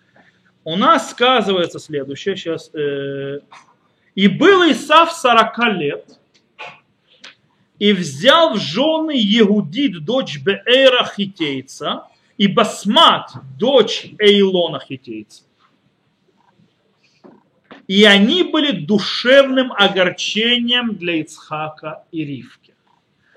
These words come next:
То есть, интересно, обратите внимание, они являются душевным огорчением для Ицхака и Ривки. И его с-, брак с де-, с дочерями хитейцев. В принципе, э, интересно, то есть мы можем обратить в-, обе вещи.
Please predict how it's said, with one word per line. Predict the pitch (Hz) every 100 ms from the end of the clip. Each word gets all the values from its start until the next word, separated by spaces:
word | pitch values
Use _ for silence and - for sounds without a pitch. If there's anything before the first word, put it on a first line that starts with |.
| _ _ _
То |
есть, | 147
интересно, | 156 214 190 160
обратите | 180 180
внимание, | 160 165 208 277 359 339
они | 226 190 202 254
являются | 214 180 180 190 247 277 269 - 220
душевным | 151 165 - 202 226 214 202 -
огорчением | 147 147 - - 226 262 262 202
для | 147 139
Ицхака | - 147 147 156
и | 147
Ривки. | 127 _ _ _ _ _ _ _
И | 160
его | 160 160 202 -
с-, | - _ - 143
брак | 139 139 - - _ _ _ - _ _ - -
с | 117
де-, | 147 156 139
с |
дочерями | 165 170 180 190
хитейцев. | 190 175 139 117 _ _ _ _ _ _ _ _ _ _ _
В | _
принципе, | 202 254 359 - 269 202 254
э, | 269 226 214 202 196 196 196
интересно, | 185 214 262 262
то | 190
есть | 208
мы |
можем | 196 196
обратить | 180 170 165
в-, | 151 156
обе | 151 156 143
вещи. | 156 196